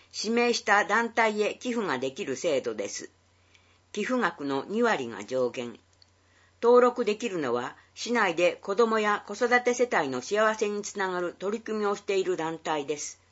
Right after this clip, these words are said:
登録された団体、事業は、市社協ホームページ等でピーアールされます。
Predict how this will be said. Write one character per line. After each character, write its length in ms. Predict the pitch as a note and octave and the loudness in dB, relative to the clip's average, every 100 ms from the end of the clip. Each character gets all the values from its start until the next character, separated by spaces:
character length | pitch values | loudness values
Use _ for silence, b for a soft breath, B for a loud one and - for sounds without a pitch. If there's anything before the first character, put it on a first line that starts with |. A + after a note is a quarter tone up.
| b b b b b b - | b b b b b b 2
登 200 | A#3 A#3+ | 6 8
録 180 | B3 - | 6 2
さ 140 | A3 | 0
れ 100 | G#3+ | 0
た 260 | G#3+ G3+ - | 2 2 2
団 240 | F#3+ G#3+ A3 | 0 0 0
体、 360 | - G#3 G3 E3+ | 2 2 0 -4
事 160 | A3+ | -2
業 260 | G#3 D3 B2+ | 0 2 2
は、 240 | B2+ - b b - | 0 -6 b b -10
市 180 | A3+ | -6
社 180 | G#3+ A3 | 0 -2
協 280 | A3 A#3+ A#3 | 4 4 4
ホ 200 | A#3 B3 | 2 0
ー 20 | |
ム 140 | A#3 A3+ | 0 2
ペ 180 | A#3 | 4
ー 20 | D3 | 4
ジ 160 | B2 | 0
等 220 | - D3 | 0 2
で 180 | A#2 A2 | 2 -2
ピ 200 | - G3 | -2 0
ー 120 | G#3+ G3 | 2 2
ア 60 | |
ー 20 | |
ル 120 | B2+ G#2+ | 0 -6
さ 160 | A#2+ | -8
れ 100 | B2 | -8
ま 160 | B2 A#2+ | -8 -8
す。 240 | - - | -10 -14